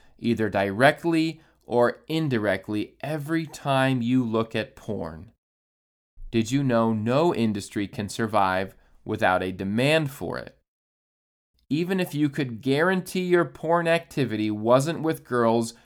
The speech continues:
posing against their will in slavery, which would be nearly impossible, you're still creating demand for the product.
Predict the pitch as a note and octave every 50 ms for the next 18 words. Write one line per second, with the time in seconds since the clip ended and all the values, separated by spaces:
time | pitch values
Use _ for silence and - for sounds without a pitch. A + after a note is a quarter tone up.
0 | _ _ _ _ - - D3 C#3+ D3 C3 G#2 G#2+ G#2+ G#2+ G#2 - - G2+ A2+ G#2+
1 | G2 - B2 B2+ C#3 D3+ C#3+ - - E3 E3+ F3 E3+ D3+ C#3+ D3 D3+ D3+ D3+ D3
2 | - C#3 D3 D3+ D#3+ D#3+ - - - B2+ A#2 A2 G#2+ E2+ F#2 G2 G2+ G#2+ A#2+ -
3 | _ _ _ _ _ _ _ _ _ _ _ _ _ _ - B2 C3+ C#3 C3+ -
4 | C3+ C3+ B2 A2 F#2+ A#2 B2 B2+ B2+ C3 C3 - - - - G2+ G#2+ A2 A2+ A#2
5 | B2 C#3 D3 D#3 E3 - - C3+ A#2+ A2+ A2 - A#2+ G#2+ A2+ A#2 A2+ G#2+ A2 -
6 | _ _ _ _ _ _ _ _ A2+ A2+ A#2+ A#2+ - - - A#2 A2 A2 A2 -
7 | - - A2 G#2 G2+ G#2+ A2+ A#2+ A#2+ B2+ C3 C3 A#2+ A#2 A2 G#2 G#2+ G#2+ G#2 G#2
8 | G#2 G#2 G#2 G#2 - - - G2 F#2 F2 F2 F2 F#2 - - - A2+ G2+ G2 -
9 | - G1+ - _ _ _